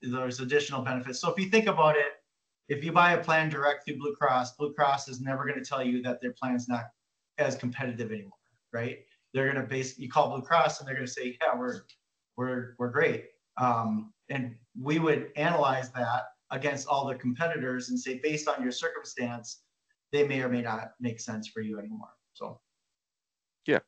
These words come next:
Speaker 2: certainly understandable. All right, I'm gonna skip the next question because we, it was dealing with, uh, Mike's previous question about, uh, two employees who are married to each other,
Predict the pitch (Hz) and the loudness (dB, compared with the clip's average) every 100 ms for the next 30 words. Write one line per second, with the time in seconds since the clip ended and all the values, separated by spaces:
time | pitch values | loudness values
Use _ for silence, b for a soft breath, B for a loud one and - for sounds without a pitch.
0 | _ _ _ - 95 69 76 69 67 - | _ _ _ -6 -4 -2 -4 -4 -4 -2
1 | 67 64 62 64 _ _ _ - B B | -2 -2 -8 -12 _ _ _ -20 B B
2 | B B B B - 131 135 101 98 85 | B B B B 8 8 8 6 4 4
3 | 78 - - 202 - - 92 85 87 101 | 2 0 2 4 4 10 12 12 10 4
4 | - 98 92 73 73 71 60 71 71 71 | 6 4 4 -2 -2 -2 -6 -4 -4 -4
5 | - - 80 80 73 73 71 69 67 65 | -8 -4 4 6 6 2 4 4 2 2
6 | 73 - 80 76 76 - 78 - 76 67 | -2 0 0 2 2 4 2 4 -2 2
7 | 65 65 71 64 - 80 67 71 71 71 | 0 2 0 0 2 2 2 6 8 8
8 | - 65 65 71 71 - 67 64 65 71 | 6 4 6 6 6 4 -2 2 4 6